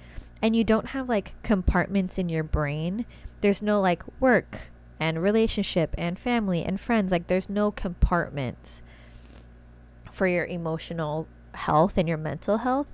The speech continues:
So, like, if you're in a fucked up relationship, like, that's gonna seep into everything else, too. Like, you can't be happy if you're miserable anywhere. I mean, if you're miserable with your family, if you're miserable with your,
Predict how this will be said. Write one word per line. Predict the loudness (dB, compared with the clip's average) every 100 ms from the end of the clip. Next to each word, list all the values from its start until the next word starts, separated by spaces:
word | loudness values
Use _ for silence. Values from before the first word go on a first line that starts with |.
| -18 -20 -16
So, | 0
like, | 2
if | 2 -2
you're | -2
in | -2
a |
fucked | -6 -2 -4 2
up | 0
relationship, | 2 -2 -2 -4 -4 0 0 0 -4 -4
like, | 0
that's | 0 0
gonna | 0 0
seep | 0 -2 -2 0
into | -2 -2 -4
everything | -4 -4 -8 -6
else, | -4 -4 -8 -12
too. | -2 0 0 -4 -8 -10
Like, | -8
you | -6
can't | -4 -4
be | -4
happy | -2 4 4 4 2 0 -4 -16 0
if | 2
you're | 2
miserable | 2 2 2 0 0 -2
anywhere. | -2 0 0 0 -2 -6 -20 -4
I | 2
mean, | 4
if | 4
you're | 0
miserable | 0 0 2 2
with | 2
your | 0
family, | 0 0 2
if | 0
you're | -2
miserable | -8 -8 -4 -2
with | -2 -4
your, | -6